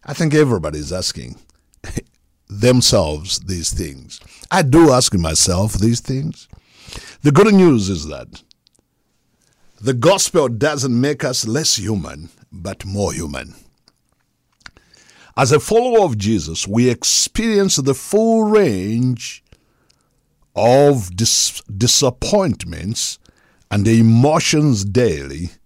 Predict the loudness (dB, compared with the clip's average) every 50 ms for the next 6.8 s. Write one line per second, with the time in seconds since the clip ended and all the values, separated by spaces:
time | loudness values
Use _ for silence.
0 | _ _ _ _ _ _ _ _ _ -6 -6 -4 -4 -4 -2 0 2 2 4 2
1 | 2 -2 -4 _ 2 2 4 4 4 4 4 4 4 4 4 2 2 -2 -6 -10
2 | -6 0 2 2 4 4 2 2 2 2 0 0 -2 -2 -2 0 2 2 4 4
3 | 4 2 2 2 2 4 4 2 0 -2 -2 0 2 2 4 4 2 2 0 0
4 | 0 -2 -2 -4 -6 -6 -6 -6 -6 -8 -10 -12 -12 -14 -14 -14 -12 -12 -14 -14
5 | -16 -16 -18 -18 -18 -20 -20 -20 -20 _ _ _ _ _ _ _ _ _ _ _
6 | _ _ -20 -20 _ _ _ _ -4 0 2 2 2 0 -2 -8